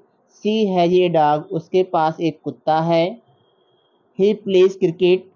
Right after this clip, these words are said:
वह cricket खेलता है। Train runs fast, रेलगाड़ी तेज दौड़ती है। He killed a rat, उसने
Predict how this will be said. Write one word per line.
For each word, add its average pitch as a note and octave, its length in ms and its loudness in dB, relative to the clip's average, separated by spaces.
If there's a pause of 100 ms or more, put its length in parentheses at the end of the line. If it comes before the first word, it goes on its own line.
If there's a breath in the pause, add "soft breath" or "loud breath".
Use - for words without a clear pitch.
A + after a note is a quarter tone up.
(100)
वह D3+ 140 0
cricket D#3+ 520 -4
खेलता E3+ 500 0
है। F3 200 0 (1400)
Train F#3+ 400 2
runs F#3 320 0 (260)
fast, E3 320 0 (720)
रेलगाड़ी F3 500 2
तेज D#3+ 440 -2
दौड़ती E3 500 2
है। F3 200 2 (1120)
He G#3+ 180 0 (220)
killed G#3 320 0
a F3 160 2
rat, D#3 440 2 (260)
उसने F#3+ 360 -2